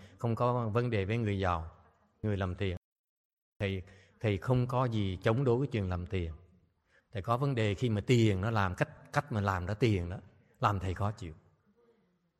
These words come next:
Làm tiền mà tài trong, đây những sự đau khổ, trên sự lợi dụng người khác, cái đó là tiền đó không có, không có, không có, không có tốt. Cái tiền đó họ đưa mình xài là mình chết với họ.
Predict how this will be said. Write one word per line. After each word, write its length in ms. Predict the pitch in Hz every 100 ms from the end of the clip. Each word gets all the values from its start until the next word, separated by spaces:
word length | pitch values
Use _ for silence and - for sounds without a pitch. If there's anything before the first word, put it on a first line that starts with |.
| _ _ _ _ _ _ _ _ -
Làm 140 | 104 92
tiền 340 | 113 107 98
mà 80 | 95
tài 240 | 95 92
trong, 220 | 90 107 113 -
đây 140 | 120
những 120 | 113
sự 160 | 113 101
đau 260 | 98 107
khổ, 300 | 110 98 87
trên 180 | 101 117 110
sự 120 | 98
lợi 200 | 87 87
dụng 180 | 87 85
người 100 | 87
khác, 280 | 104 110 -
cái 100 | 120
đó 200 | 104 113
là 240 | 104 95 - - -
tiền 220 | 107 90
đó 100 | 104
không 160 | 110 107
có, 100 | 110
không 220 | 110 117
có, 120 | 123
không 240 | 113 113 110
có, 160 | 120
không 180 | 113 123
có 60 | 127
tốt. 260 | 123 160 - - - - - _ _ _ _ _ _ _ _ _ _ _ _ _ _ _ _ _ _ _
Cái 100 | - -
tiền 280 | 120 107
đó 60 | 104
họ 120 | 135
đưa 260 | 120 120 123
mình 160 | 113
xài 300 | 101 107 95
là 60 | 95
mình 160 | 101 95
chết 240 | 139 175
với 100 | 160
họ. 140 | 98